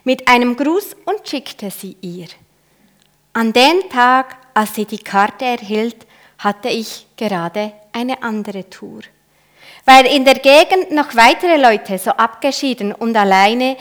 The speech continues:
wie diese Frau wohnen, fing ich an, auch ihnen eine Postkarte von ihrem Haus zu schicken.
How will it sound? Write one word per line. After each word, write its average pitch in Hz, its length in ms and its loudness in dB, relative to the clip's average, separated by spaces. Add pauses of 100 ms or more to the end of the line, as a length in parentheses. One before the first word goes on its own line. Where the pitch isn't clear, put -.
(220)
wie 254 100 -2
diese 294 300 0
Frau 208 420 2
wohnen, 262 460 0 (160)
fing 311 260 0
ich 349 300 -2
an, 269 260 4 (140)
auch 277 240 2
ihnen 370 500 0
eine 196 240 -2
Postkarte 202 720 -4
von 214 220 -6
ihrem 214 340 -8
Haus 214 320 -2
zu - 140 -18
schicken. - 520 -18